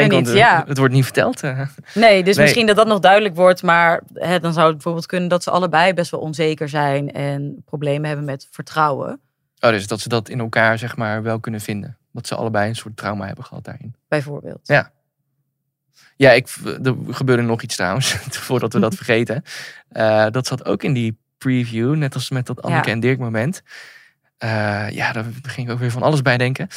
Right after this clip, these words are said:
Speaker 2: Eh, wat blijkt namelijk, of ja, wat blijkt, we moeten het dus nog in zijn totaliteit zien. Maar wat we in ieder geval weten, is dat ze elkaar al eens gezien hebben.
Speaker 1: Ja.
Speaker 2: Dat werd volgens mij, eh, door expert Patrick verteld.
Speaker 1: Ja.
Speaker 2: Of nee, Carlo vroeg aan hem van, "Ze hebben elkaar al gezien, wat doen we daaraan?" En hij zei,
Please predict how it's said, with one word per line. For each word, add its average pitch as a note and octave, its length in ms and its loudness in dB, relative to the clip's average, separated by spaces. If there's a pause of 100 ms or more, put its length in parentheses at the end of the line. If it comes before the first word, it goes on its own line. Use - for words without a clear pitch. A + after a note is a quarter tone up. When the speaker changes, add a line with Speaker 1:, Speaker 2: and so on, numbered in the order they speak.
(400)
Speaker 2:
Eh, A2+ 240 4
wat A#2 200 2
blijkt B2+ 240 4
namelijk, A2+ 540 -2 (120)
of - 320 -16
ja, G#2+ 220 -6
wat G#2 160 -6
blijkt, G#2 340 -4
we A2+ 80 -6
moeten A2+ 240 -6
het A2+ 100 -12
dus A2 100 -12
nog A2+ 220 -14 (340)
in B2 180 -8
zijn A#2 160 -8
totaliteit A2+ 600 0
zien. D3+ 220 -2
Maar A#2 200 2
wat A2+ 140 0
we A#2 60 -4
in A2 60 -2
ieder B2+ 140 -2
geval C3 160 0
weten, C3+ 220 -2
is D#3+ 80 -8
dat C3+ 180 -6
ze - 80 -10
elkaar D3 300 -4
al C#3+ 160 -4
eens D3 280 -6
gezien D3+ 420 -4
hebben. C3 380 -10 (540)
Speaker 1:
Ja. E3+ 260 0 (100)
Speaker 2:
Dat B2 160 -4
werd A#2 200 -2
volgens - 220 -8
mij, G#2+ 360 -2
eh, A2 60 -6
door A2+ 200 -4
expert A2+ 440 -6
Patrick - 300 -6
verteld. - 400 -12 (180)
Speaker 1:
Ja. E3+ 260 0 (220)
Speaker 2:
Of C3 100 -6
nee, C#3+ 220 4
Carlo C#3+ 340 6
vroeg C3+ 300 -6
aan B2 140 -2
hem B2 300 -2
van, - 200 -8
"Ze A#2+ 80 -6
hebben A#2+ 200 -2
elkaar A2+ 160 0
al A2+ 60 -2
gezien, B2+ 280 -6
wat A#2+ 220 2
doen C3 140 0
we D3 60 -2
daaraan?" - 340 -2
En - 100 -10
hij A2+ 100 -6
zei, A2 160 -6